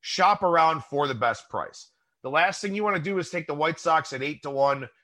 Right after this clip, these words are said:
when there's a ten to one out there, or the Reds at plus four fifty to win the Central when five or five fifty are out there. Shop around for the best prices, and yes, this may mean having accounts at multiple sports books. And,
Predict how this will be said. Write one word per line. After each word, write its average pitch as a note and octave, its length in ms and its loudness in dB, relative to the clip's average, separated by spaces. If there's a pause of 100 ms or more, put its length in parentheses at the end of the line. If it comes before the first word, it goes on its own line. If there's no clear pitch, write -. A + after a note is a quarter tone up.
(120)
when C3 140 -8
there's C#3 160 -4
a C#3+ 40 0
ten C#3 300 -4
to C3 60 -2
one A#2+ 240 -2
out F#2 240 -2
there, - 180 -14 (300)
or B2+ 100 -4
the C3+ 100 -2
Reds D3+ 380 0
at C#3 140 -10
plus D3 240 -2
four C#3 200 -4
fifty C3+ 300 -8
to B2 80 -8
win B2 140 -8
the A2+ 80 -14
Central A#2+ 540 -6 (340)
when C3+ 180 -2
five C#3+ 460 4
or B2+ 80 -4
five A#2+ 360 2
fifty A2+ 320 -10
are G2+ 120 -2
out F#2+ 200 -2
there. - 180 -12 (360)
Shop G#3+ 440 2
around F#3 480 4
for E3+ 240 0
the D#3+ 80 -2
best C#3+ 340 -2
prices, C#3 460 -6
and G3 200 -8
yes, - 500 -4 (420)
this F#3 260 -2
may F#3+ 240 -6
mean D#3 540 -8 (280)
having F#3+ 380 0
accounts D#3+ 420 0
at F#3 120 -10
multiple C3 420 -4
sports F3 380 -4
books. - 420 -12 (560)
And, C3+ 560 0